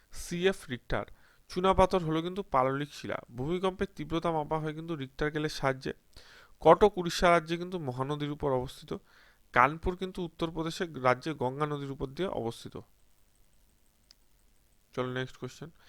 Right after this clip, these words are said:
এটা কিন্তু ভূগোলের পার্ট হচ্ছে, এরকম কিন্তু আসবে, সায়েন্স আছে, আহ, তোমাদের জন্য সায়েন্স আছে, তারপর হচ্ছে গিয়ে কনস্টিটিউশন আছে, সব কিছু কিন্তু পরপরই আছে। তো সব কিছু কিন্তু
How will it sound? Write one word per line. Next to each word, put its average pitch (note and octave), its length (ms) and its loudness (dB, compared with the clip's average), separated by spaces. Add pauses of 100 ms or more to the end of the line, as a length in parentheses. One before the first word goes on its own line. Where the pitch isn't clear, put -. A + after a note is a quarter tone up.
(400)
এটা D3+ 140 4
কিন্তু F#3+ 220 0
ভূগোলের D3+ 360 2
পার্ট D#3+ 200 4
হচ্ছে, E3 200 -2
এরকম D3 260 -4
কিন্তু D3 220 0
আসবে, C#3+ 240 2
সায়েন্স C3+ 460 0
আছে, D3 240 8 (680)
আহ, A#2 280 4
তোমাদের C3+ 280 2
জন্য C#3 160 4
সায়েন্স C3 360 4
আছে, C#3 220 0
তারপর C3 300 -2
হচ্ছে B2+ 220 -2
গিয়ে C3 120 -2
কনস্টিটিউশন C3+ 760 -4
আছে, C3 180 -4
সব D3+ 240 -2
কিছু D#3 180 -2
কিন্তু E3 220 -4
পরপরই C#3+ 520 4 (460)
আছে। A#2+ 340 4 (360)
তো C#3 80 2
সব - 200 4 (120)
কিছু E3+ 160 -6
কিন্তু E3+ 260 -4